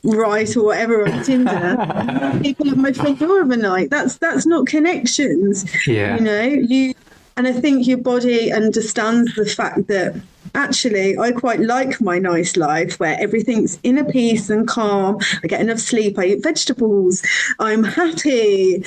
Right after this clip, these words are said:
Speaker 2: Yeah.
Speaker 1: To this person, this inner dread of this person that drinks, has hangovers, doesn't nourish their
Speaker 2: Mm.
Speaker 1: body, doesn't think about themselves.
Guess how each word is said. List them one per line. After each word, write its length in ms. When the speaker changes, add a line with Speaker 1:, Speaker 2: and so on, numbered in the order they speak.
Speaker 2:
Yeah. 320
Speaker 1:
To 80
this 140
person, 600
this 140
inner 260
dread 460
of 240
this 240
person 420
that 140
drinks, 340
has 220
hangovers, 920
doesn't 480
nourish 400
their 120
Speaker 2:
Mm. 100
Speaker 1:
body, 340
doesn't 380
think 180
about 200
themselves. 600